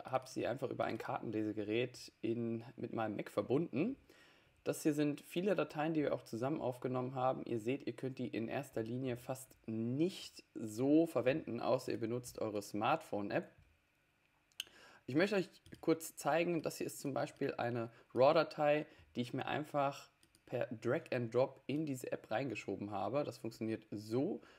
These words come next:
auf der linken Seite dann einfach. Dauert einen Augenblick. Er sagt jetzt hier, er würde einen Pure Shot generieren, also etwas, äh,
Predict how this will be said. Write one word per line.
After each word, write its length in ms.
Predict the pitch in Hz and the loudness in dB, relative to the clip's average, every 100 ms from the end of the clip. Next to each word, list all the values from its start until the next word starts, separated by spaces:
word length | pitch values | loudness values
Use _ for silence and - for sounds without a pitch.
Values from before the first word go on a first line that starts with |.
| - _ | -20 _
auf 200 | - 127 | -2 -2
der 280 | - 120 117 | 0 2 2
linken 420 | 104 104 147 - | 0 0 -2 -4
Seite 340 | 107 110 127 147 | -2 -2 0 -2
dann 160 | 147 | -2
einfach. 460 | - 147 156 170 - _ _ _ _ _ _ _ _ _ _ _ _ _ _ _ - | 0 -2 0 -2 -2 _ _ _ _ _ _ _ _ _ _ _ _ _ _ _ -4
Dauert 240 | 113 147 | 0 0
einen 80 | - | 0
Augenblick. 560 | - 151 143 147 147 - | -2 0 0 -2 -2 -2
Er 120 | 110 | -2
sagt 200 | 120 127 | -2 -4
jetzt 160 | 123 | -10
hier, 140 | - 120 | -6 -6
er 80 | 117 | -2
würde 240 | 120 123 | -2 0
einen 180 | 107 101 | -2 -10
Pure 280 | - - 147 | -10 -2 -2
Shot 300 | 147 151 143 | 0 -4 -4
generieren, 540 | - 131 127 131 139 - | -4 -4 -4 -4 -4 -4
also 240 | 117 107 | -6 -4
etwas, 540 | 110 120 - 107 - - | -6 -6 -4 -6 -6 -6
äh, 380 | 107 101 101 | -4 -2 -4